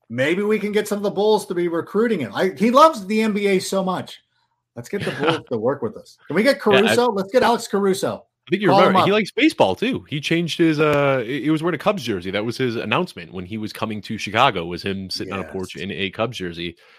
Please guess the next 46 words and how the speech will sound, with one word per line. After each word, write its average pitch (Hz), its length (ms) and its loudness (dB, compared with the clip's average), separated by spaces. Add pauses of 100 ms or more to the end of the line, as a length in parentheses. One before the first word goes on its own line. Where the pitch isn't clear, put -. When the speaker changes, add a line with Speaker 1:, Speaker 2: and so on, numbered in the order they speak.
(180)
Speaker 2:
And 131 80 2
I, 147 160 0
I 131 60 2
hate 226 180 -2
to 104 80 0
an-, 101 260 -4 (160)
ans-, 107 400 -2
or 113 180 -4
answer 110 360 -4
a 82 60 -12
question 98 340 -6
with 87 100 -10
a - 60 -16
question, 87 460 -4
but 92 180 -4 (1080)
do 151 100 -12
you 226 80 -2
think 302 220 -2
that 285 100 0
he - 140 -6
just 240 180 -2
kinda 196 140 4
phoned 135 320 2
in 135 80 -2
last 170 280 -2
year? 180 360 -2
I 123 80 -4
mean, 143 260 -4
that, 185 200 0
that's 190 180 -4
what 262 80 -4
it - 80 -4
seemed 220 320 -4
like. 82 260 -8
I, 85 380 -10
I, 143 300 -8
I 143 40 0
don't 226 160 -2
really 220 220 -2
know 196 420 -2
what - 240 0
Speaker 1:
Whoa, 92 220 -20
Speaker 2:
happened 123 720 0
Speaker 1:
whoa, 135 380 -8
Speaker 2:
with 147 200 -6
Speaker 1:
hey. 131 480 -4